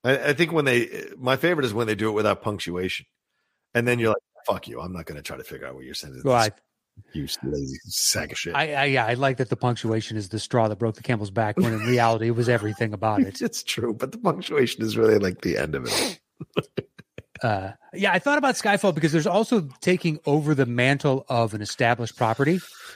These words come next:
Speaker 1: Yeah, yeah, yeah, yeah.
Speaker 2: Um, but I went with nineteen seventeen because, yeah, l-, you know, there have been numerous war films,
Speaker 1: Mm-hmm, mm-hmm.
Speaker 2: but to do it under the guise of this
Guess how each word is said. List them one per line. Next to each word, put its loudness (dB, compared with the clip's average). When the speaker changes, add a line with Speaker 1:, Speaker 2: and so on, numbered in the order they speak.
Speaker 1:
Yeah, 4
yeah, 4
yeah, 0
yeah. 4
Speaker 2:
Um, -10
but 4
I 4
went 2
with -2
nineteen 2
seventeen 0
because, -4
yeah, -6
l-, -2
you 0
know, -4
there 6
have 4
been 4
numerous 4
war 4
films, -6
Speaker 1:
Mm-hmm, 2
mm-hmm. -4
Speaker 2:
but 2
to -2
do 2
it -4
under 2
the -2
guise 2
of -4
this -4